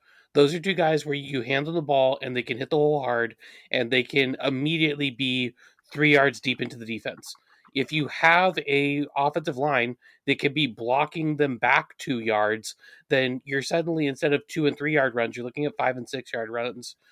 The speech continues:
routinely. And how does that change the complexion of what things look like?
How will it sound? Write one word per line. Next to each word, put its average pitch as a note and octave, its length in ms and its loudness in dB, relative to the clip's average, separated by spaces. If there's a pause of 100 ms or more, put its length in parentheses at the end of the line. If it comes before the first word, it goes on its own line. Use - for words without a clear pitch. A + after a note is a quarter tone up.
(280)
routinely. B2 500 -4 (720)
And C3 440 0 (160)
how D3+ 260 2
does D3 140 -6
that D3+ 140 0
change C#3 280 -6
the C#3+ 100 -4
complexion B2+ 600 -6
of A2 60 -10
what A#2 180 -4
things A2 180 -8
look A#2+ 160 -16
like? A#2 260 -14